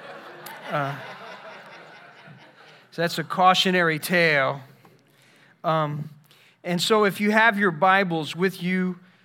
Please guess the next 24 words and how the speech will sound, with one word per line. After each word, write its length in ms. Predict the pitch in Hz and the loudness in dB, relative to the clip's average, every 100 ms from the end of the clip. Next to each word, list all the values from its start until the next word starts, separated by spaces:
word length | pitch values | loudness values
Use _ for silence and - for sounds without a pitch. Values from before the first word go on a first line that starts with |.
| _ | _
uh, 180 | 147 151 | -4 -2
or 140 | 165 | 0
you, 160 | 170 175 | 0 0
I 160 | 151 139 | -2 -2
think 280 | 147 175 | -4 -6
it 100 | 190 | -6
might 220 | 156 165 165 | -2 -2 -2
be 120 | 165 | -2
on 140 | 160 | -2
the 80 | 143 | -4
screen, 460 | - - 165 160 147 | -6 -6 -6 -4 -4
we 180 | 185 190 | -2 0
are 160 | 160 | 0
going, 640 | 139 160 190 185 180 185 - _ _ _ _ | 0 -2 0 0 -2 -4 -10 _ _ _ _
uh, 220 | 185 147 143 | -6 -4 -4
to 200 | - 151 | -4 -2
look 300 | 170 180 - - _ _ _ _ | -2 -2 -8 -20 _ _ _ _
at 340 | 160 156 - _ _ _ _ _ _ | -4 -4 -6 _ _ _ _ _ _
the 100 | 143 | -6
book 240 | 131 202 220 | -2 0 0
of 80 | |
James, 580 | 143 185 185 160 123 107 | 0 2 2 2 -4 -12
chapter 480 | - 196 175 170 156 | -4 4 4 2 -8
two, 460 | - 202 175 113 | -6 -2 -2 -4